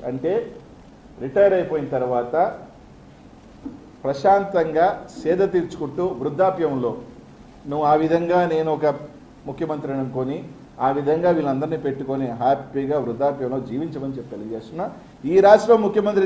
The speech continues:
జగన్మోహన్ రెడ్డి గారి చేతుల్లో పదిలంగా ఉంది, ప్రజలు సంతోషంగా ఉన్నారు. దాదాపు ఎనభై శాతం మంది ప్రజలకు ఈరోజు జగన్మోహన్ రెడ్డి గారు నేరుగా ఇచ్చే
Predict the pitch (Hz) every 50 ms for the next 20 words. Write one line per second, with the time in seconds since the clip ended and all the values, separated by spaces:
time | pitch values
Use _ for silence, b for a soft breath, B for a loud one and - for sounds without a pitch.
0 | 170 170 180 190 196 202 196 196 196 190 190 190 180 180 180 180 175 175 175 175
1 | 175 185 180 180 165 170 147 139 143 156 160 156 151 156 156 151 151 151 151 165
2 | - - - - - - - - - - - - - - - - 117 120 135 175
3 | 180 180 185 175 165 160 180 180 175 180 175 165 165 160 160 156 156 170 190 240
4 | - - - - - - - - - - - - - - - - - - - 131
5 | 151 160 160 175 185 190 180 208 196 175 143 - - - - - - - - -
6 | - - - 107 131 170 226 233 220 233 220 208 208 208 196 202 202 196 175 175
7 | 175 180 175 170 175 170 160 170 208 233 - 185 190 196 196 156 156 156 180 185
8 | 190 190 185 180 180 170 175 170 165 175 160 160 151 156 160 165 160 165 165 160
9 | 160 160 165